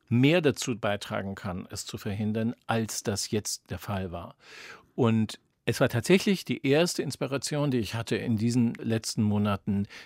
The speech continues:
die mir eine Hoffnung gegeben hat, dass man irgendwo anfangen kann zu denken, weil er das eben immer getan hat. Ich würde mal vermuten, sehr wohl wissend, dass er quasi von der Seite kommt. Und deswegen, wie gesagt, hat er ja nicht gesagt, wir müssen den Krieg verhindern, sondern wir müssen im Krieg überleben.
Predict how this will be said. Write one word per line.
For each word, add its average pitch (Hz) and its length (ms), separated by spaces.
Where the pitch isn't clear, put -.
die 120 80
mir 113 80
eine 107 160
Hoffnung 156 260
gegeben 113 400
hat, 113 140
dass 110 140
man 113 220
irgendwo 135 520
anfangen 131 520
kann 104 240
zu - 140
denken, 131 500
weil 120 320
er 127 240
das - 340
eben 131 220
immer 117 240
getan 151 440
hat. 110 200
Ich 190 180
würde 185 180
mal 147 280
vermuten, 147 480
sehr 147 180
wohl 143 160
wissend, 170 380
dass 110 180
er 113 320
quasi 113 540
von 117 160
der 104 100
Seite 110 320
kommt. - 480
Und 127 160
deswegen, 135 400
wie 127 120
gesagt, 131 460
hat 123 180
er 123 200
ja 113 140
nicht 139 240
gesagt, 117 260
wir 131 80
müssen 117 200
den 117 100
Krieg - 200
verhindern, 131 440
sondern 123 420
wir 123 160
müssen 120 460
im 143 320
Krieg 117 400
überleben. 110 560